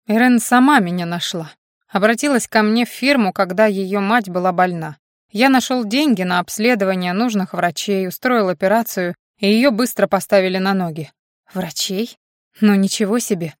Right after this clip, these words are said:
А я-то думала, что раз имею дело с фантастическим существом, то и лечат они тоже фантастическими способами. Или дело в том, что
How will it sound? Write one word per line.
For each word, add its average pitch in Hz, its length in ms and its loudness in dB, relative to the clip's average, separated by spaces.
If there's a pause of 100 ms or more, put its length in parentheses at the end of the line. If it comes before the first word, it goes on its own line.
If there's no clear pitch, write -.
(240)
А 214 120 0
я-то 277 260 2
думала, 220 520 2 (120)
что 196 440 2
раз 214 280 2
имею 208 260 0
дело 208 280 0
с - 80 -6
фантастическим 202 960 -2
существом, 226 680 -2 (220)
то 262 100 -2
и 262 120 2
лечат 277 360 0
они 185 220 0
тоже 226 400 -2
фантастическими 190 920 -4
способами. 165 720 -8 (400)
Или 226 220 2
дело 214 240 2
в - 60 -16
том, 247 200 2
что 202 360 0